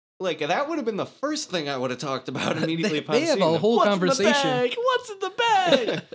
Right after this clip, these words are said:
Speaker 1: <laughs> It, well, it, they do have a conversation, but it's about two or three minutes of
Speaker 2: Well,
Speaker 1: talking.
Speaker 2: y-, yeah, they
Speaker 3: Yeah.
Speaker 2: have a whole conversation before he's like, "What the fuck is in that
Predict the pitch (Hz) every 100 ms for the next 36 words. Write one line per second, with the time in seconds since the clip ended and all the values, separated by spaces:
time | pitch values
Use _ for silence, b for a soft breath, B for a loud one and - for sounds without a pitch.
0 | - - - 247 - 214 277 - _ -
1 | 240 196 _ _ 214 269 311 262 196 202
2 | 185 165 185 185 151 147 160 214 208 233
3 | - _ - 214 208 196 202 202 180 175
4 | 156 - - 208 214 185 220 220 202 185
5 | 196 220 202 170 254 233 214 185 185 190
6 | 165 160 151 175 160 185 151 143 - -
7 | 135 - 254 185 - 226 - 262 220 170
8 | -